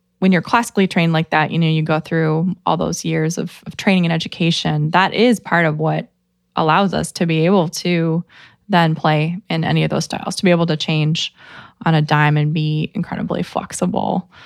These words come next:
with, um, the style. So that's just, I think, something that, that level of dedication and training can, can provide. And it's why getting,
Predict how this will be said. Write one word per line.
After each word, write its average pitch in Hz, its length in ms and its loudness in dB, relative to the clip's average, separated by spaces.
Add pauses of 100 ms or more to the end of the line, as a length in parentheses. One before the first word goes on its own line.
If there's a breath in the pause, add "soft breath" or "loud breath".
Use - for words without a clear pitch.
(300 loud breath)
with, 165 560 0 (220)
um, - 420 -4 (100)
the 185 80 -2
style. - 680 -2
So - 520 -4 (100)
that's 170 240 -2
just, - 340 -4
I 170 60 0
think, 160 220 -6
something 156 520 -2
that, 151 420 0 (180)
that - 320 2 (300)
level 170 500 2
of 165 80 0
dedication 156 560 -2
and 156 160 0
training 175 440 0
can, 190 340 -2 (440 loud breath)
can 156 240 0
provide. 196 480 2
And 170 120 2
it's 170 200 -2
why 170 540 0
getting, 185 460 0